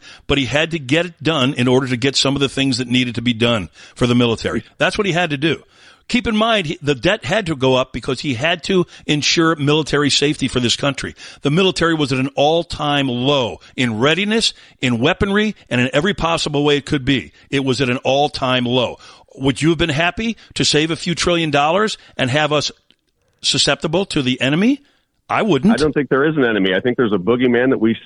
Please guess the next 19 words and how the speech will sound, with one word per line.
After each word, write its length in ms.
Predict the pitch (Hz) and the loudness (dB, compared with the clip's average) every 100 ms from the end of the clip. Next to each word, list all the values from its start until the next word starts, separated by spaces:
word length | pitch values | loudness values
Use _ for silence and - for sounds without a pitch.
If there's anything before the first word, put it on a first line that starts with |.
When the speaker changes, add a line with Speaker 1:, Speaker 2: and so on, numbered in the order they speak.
| - | -4
Speaker 2:
sell 240 | 123 117 131 | 0 0 -2
to 100 | 110 | 0
the 120 | 110 | 2
American 340 | 110 110 107 | 2 0 -2
people 300 | 113 113 107 | 0 0 2
on 80 | 104 | 0
a 40 | |
day-to-day 440 | 92 107 117 110 110 | 0 0 2 0 0
basis. 100 | 95 | 0
Speaker 1:
Oh, 220 | 160 165 | 0 0
okay, 140 | 135 131 | 0 0
Speaker 2:
And 100 | 143 | 0
Speaker 1:
there's 160 | 131 | 0
Speaker 2:
we 60 | 160 | 0
Speaker 1:
no 60 | |
Speaker 2:
raise 80 | 151 | 0
Speaker 1:
enemy. 140 | 143 117 | 0 0
Speaker 2:
money, 180 | 123 | -2
we 180 | 120 104 | -4 -6